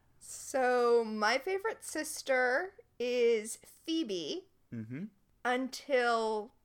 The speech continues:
Speaker 1: we get Paige, and then Paige is my favorite.
Speaker 2: So
Speaker 1: Oh, so just, like, a little sister thing going on. That's weird, huh? Yeah, there you are.
Speaker 2: So, yeah. I feel like Piper gets a lot of the stronger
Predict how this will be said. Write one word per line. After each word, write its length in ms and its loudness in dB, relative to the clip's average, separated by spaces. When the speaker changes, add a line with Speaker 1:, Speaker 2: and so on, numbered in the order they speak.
Speaker 1:
we 140 -6
get 220 0
Paige, 420 -4
and 120 -2
then 100 -4
Paige 300 0
is 100 -10
my 120 -10
favorite. 440 -8
Speaker 2:
So 160 4
Speaker 1:
Oh, 240 4
so 140 -8
just, 200 -6
like, 160 0
a 180 2
little 200 -2
sister 380 -4
thing 240 -4
going 260 0
on. 180 0
That's 220 -2
weird, 400 6
huh? 220 4
Yeah, 100 -8
there 120 2
you 100 4
are. 200 4
Speaker 2:
So, 400 0
yeah. 340 2
I 80 -4
feel 180 -4
like 140 -4
Piper 340 -4
gets 220 -4
a 60 -4
lot 220 6
of 120 -10
the 80 -6
stronger 680 -2